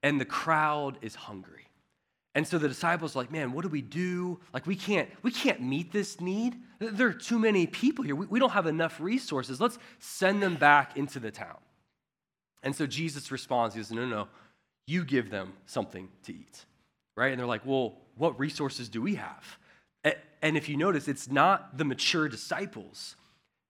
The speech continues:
It's this little boy who comes to them open-handed with what he has, five loaves of bread, two fish, and he says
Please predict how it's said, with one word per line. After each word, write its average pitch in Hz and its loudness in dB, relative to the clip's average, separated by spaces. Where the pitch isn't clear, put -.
It's - -4
this - -4
little 160 -2
boy 127 -8
who 180 0
comes 196 -2
to 170 -4
them 95 -8
open-handed 147 0
with 113 -8
what 139 0
he 143 -8
has, 104 -6
five 165 -2
loaves 139 0
of 113 -6
bread, 107 -4
two 120 -8
fish, - -12
and 123 -2
he 110 -4
says 104 -6